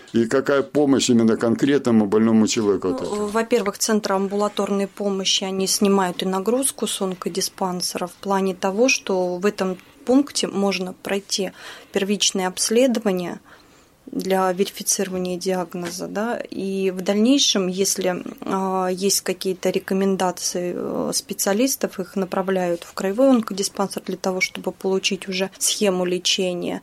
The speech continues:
Speaker 2: и, э, в дальнейшем эту схему лечения получать в этом центре, центре амбулаторной помощи, то есть под наблюдением, э, специалистов,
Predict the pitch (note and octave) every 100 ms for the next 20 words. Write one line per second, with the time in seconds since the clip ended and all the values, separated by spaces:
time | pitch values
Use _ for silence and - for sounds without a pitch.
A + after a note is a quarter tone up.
0 | - A3 C4+ D4 A#3+ G3 F#3+ F#3 F3+ G3+
1 | F#3+ C4 - G#3+ G#3 G3 - G#3+ G3 F#3
2 | F#3+ - C#4 C#4 - - F#3 F#3+ - A#3
3 | F#3+ F#3 F3+ F3+ G#3+ A3 - - _ -
4 | A3+ A3 G3+ F3 F3+ F#3 F3+ G3+ G#3 F#3
5 | - F#3 F#3 F#3+ - - - F#3 - A3+
6 | F#3 F#3 E3+ F#3 F#3 A#3 C#4+ C4+ G#3 -
7 | - - - F#3 - - - F#3+ A#3 -
8 | G3